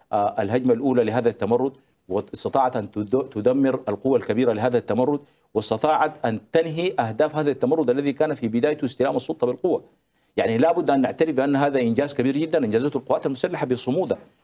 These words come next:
وبفاتورة عالية جدا من الشهداء. ولا بد أن نتحدث أنه الدولة استطاعت أنها أثناء الحرب استطاعت أن، أن تتخلص من ال-، الفاتورة السياسية التي جاءت بهذه الحرب، وهو الاتفاق الإطاري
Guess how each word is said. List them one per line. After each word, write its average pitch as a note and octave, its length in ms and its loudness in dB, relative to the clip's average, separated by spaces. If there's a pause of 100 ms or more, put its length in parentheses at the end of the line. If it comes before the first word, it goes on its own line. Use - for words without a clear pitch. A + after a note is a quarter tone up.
(100)
وبفاتورة B2+ 560 0
عالية D#3+ 220 0
جدا E3 240 -2
من A#3+ 100 2
الشهداء. F2+ 360 -2 (540)
ولا B2 260 4
بد F#3 200 0
أن E3 320 2 (100)
نتحدث D3+ 540 0
أنه F3+ 380 -2 (100)
الدولة D3+ 360 2
استطاعت D#3+ 600 0
أنها E3 320 0
أثناء E3 240 0
الحرب F3 280 -2 (720)
استطاعت F3 640 0
أن، B2+ 160 2 (380)
أن A2+ 180 -2
تتخلص G#3 880 0
من B2+ 180 4
ال-، A#2 260 0 (440)
الفاتورة B2+ 480 0
السياسية B2+ 540 0
التي D#3+ 280 -2
جاءت D#3 300 0
بهذه C#3+ 360 2
الحرب، D3+ 240 -2
وهو D#3 200 2
الاتفاق C#3+ 320 -2
الإطاري B2+ 460 0